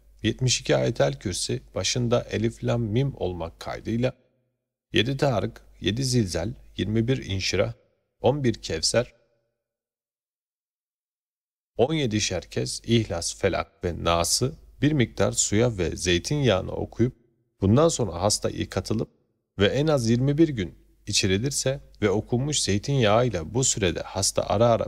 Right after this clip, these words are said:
vücudu baştan aşağı yağlanırsa şifasına kavuşur biiznillah.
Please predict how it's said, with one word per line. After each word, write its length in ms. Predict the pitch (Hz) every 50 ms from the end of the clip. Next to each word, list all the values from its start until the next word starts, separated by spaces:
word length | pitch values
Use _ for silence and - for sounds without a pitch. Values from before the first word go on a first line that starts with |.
| - -
vücudu 520 | 98 95 - 107 107 101 - 92 82 - -
baştan 320 | 95 110 - - 139 139
aşağı 360 | 123 107 - - - - - -
yağlanırsa 760 | - - 90 90 92 92 101 110 127 131 - - 156 156 165 -
şifasına 680 | - - 135 123 - 135 123 120 - - 127 120 117
kavuşur 520 | - - 90 92 95 - - - - 117 104
biiznillah. 580 | 95 92 90 85 - 90 - - - - -